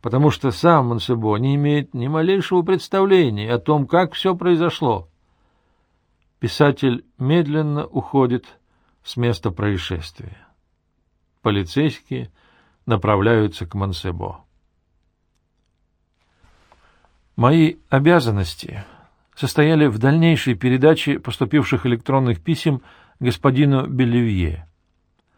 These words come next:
Каждый раз, когда поступало сообщение, его надо было отправить дальше. Мой адрес был Тур Мон Монде собака Фри Фр,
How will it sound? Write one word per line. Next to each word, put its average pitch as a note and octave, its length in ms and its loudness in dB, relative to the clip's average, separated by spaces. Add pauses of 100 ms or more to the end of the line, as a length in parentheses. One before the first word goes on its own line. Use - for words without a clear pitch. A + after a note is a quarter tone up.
(880)
Каждый B2 360 4
раз, A#2 280 4
когда G#2 280 -2
поступало A2 480 0
сообщение, D#3+ 720 0 (420)
его F3+ 200 2
надо F#3 220 4
было D#3+ 240 4
отправить B2+ 460 0
дальше. F#2 560 -2 (1120)
Мой D#3+ 200 4
адрес D3 340 6
был C#3 360 4 (440)
Тур F3 420 4
Мон C#3+ 400 4 (460)
Монде C3+ 640 2 (640)
собака C3 680 0 (160)
Фри D#3+ 480 0 (120)
Фр, A#2+ 360 0